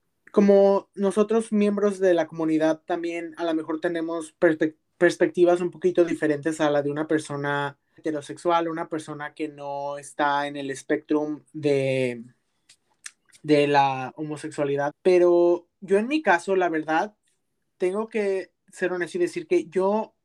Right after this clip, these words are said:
me siento más en confianza al tener una terapeuta o un, una psicóloga que sea mujer a una, a un terapeuta que sea hombre.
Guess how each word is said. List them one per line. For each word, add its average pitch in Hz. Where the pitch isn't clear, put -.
me 202
siento 196
más 180
en 180
confianza 175
al 165
tener 170
una 196
terapeuta 160
o 156
un, 165
una 175
psicóloga 160
que 147
sea 151
mujer 147
a 147
una, 156
a 160
un 151
terapeuta 147
que 139
sea 143
hombre. -